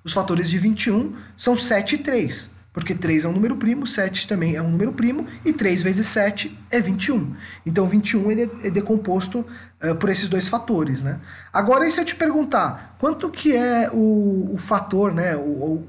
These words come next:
se existe fatores primos, né? Se você consegue fatorar um número, por exemplo, quinhentos e vinte e três.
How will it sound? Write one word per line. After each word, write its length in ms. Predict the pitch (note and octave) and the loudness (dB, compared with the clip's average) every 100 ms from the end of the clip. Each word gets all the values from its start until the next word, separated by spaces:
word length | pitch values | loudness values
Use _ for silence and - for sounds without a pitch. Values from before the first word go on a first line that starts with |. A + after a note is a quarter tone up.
| - | -6
se 160 | - G#3+ | 2 2
existe 340 | G3 C#4 C4 | 4 2 0
fatores 460 | - A3 G#3 G3+ - | -2 0 0 0 -2
primos, 480 | - G#3 A#3 F3 | -2 0 2 0
né? 140 | E3 F#3+ | -2 -2
Se 160 | - | -2
você 200 | E3+ E3+ | -4 -6
consegue 300 | F3 F#3 G3+ | -4 -2 -2
fatorar 840 | G3+ G3 F#3+ E3+ F3+ G3+ - - - | -2 -2 -2 0 0 -2 -8 -16 -2
um 120 | F#3 | 2
número, 680 | F#3+ F#3+ G3+ G#3 G3+ G3 F#3 E3 | 4 6 6 6 6 4 0 0
por 140 | F#3 | 0
exemplo, 520 | F3+ E3+ E3+ - D3+ C3+ - - - - | 0 0 -4 -4 -2 -2 -8 -16 -20 0
quinhentos 640 | A3 A#3+ D4+ D#4 C#4 A3+ | 4 6 4 2 2 4
e 100 | B3 | 2
vinte 440 | G#3 A#3+ - - | 4 2 2 0
e 60 | A#3 | -2
três. 680 | - - F3 B2+ - - | -2 0 0 0 -2 -4